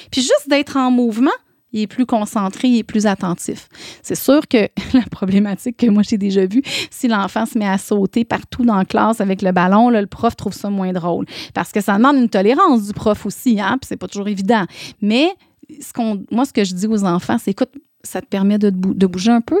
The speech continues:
d'être concentré, ça me va, mais pas de se désorganiser. » Donc, ça, c'est un exemple. Donc, l'enfant peut l'utiliser tout seul, peut l'utiliser avec l'adulte. Ça peut être, je mets un, un ballon dans un coin,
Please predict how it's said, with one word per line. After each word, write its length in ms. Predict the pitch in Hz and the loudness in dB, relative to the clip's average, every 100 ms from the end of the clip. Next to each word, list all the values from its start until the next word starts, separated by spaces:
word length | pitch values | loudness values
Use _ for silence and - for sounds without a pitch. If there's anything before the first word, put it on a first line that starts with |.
| 427 | 0
d'être 180 | 220 202 | -4 -2
concentré, 560 | - 196 - 202 - 302 | -4 -4 -4 -6 -2 -2
ça 220 | - 202 | 2 2
me 60 | |
va, 200 | 185 196 - - _ | 2 2 0 -8 _
mais 100 | 220 - | -16 -4
pas 180 | 214 240 | 0 2
de 200 | 196 196 | 0 -4
se 260 | - 196 196 - | -6 -8 -8 -12
désorganiser. » 960 | 175 180 196 185 180 180 170 170 165 - - - - | -8 -2 0 2 2 2 0 0 -2 -8 -10 -20 -10
Donc, 180 | - - | -8 -2
ça, 140 | 269 | -2
c'est 200 | - 254 | 2 2
un 160 | 220 208 | 2 0
exemple. 500 | 185 202 196 - - - - | 0 -2 -2 -4 -12 -20 -8
Donc, 180 | 160 208 | -4 0
l'enfant 360 | 202 202 247 | -2 0 -2
peut 160 | 247 220 | 0 0
l'utiliser 580 | 202 202 - 214 196 208 | 2 0 0 2 4 2
tout 100 | - | -2
seul, 320 | - 185 302 359 - | -2 -2 -2 -6 -12
peut 80 | - | -4
l'utiliser 500 | 190 185 - 196 202 | -2 -2 -2 0 0
avec 200 | 208 208 | -2 -2
l'adulte. 520 | 220 214 370 - - - _ - | -4 -2 0 -2 -4 -18 _ -10
Ça 140 | - 196 | -2 0
peut 100 | 202 | 2
être, 140 | 208 | 2
je 80 | 208 | 2
mets 160 | 214 | 2
un, 160 | 214 196 | 2 2
un 160 | 196 190 | 4 4
ballon 360 | 190 196 226 | 4 2 2
dans 260 | 202 190 190 | 2 0 -2
un 140 | 185 | -4
coin, 240 | - 226 | -4 -4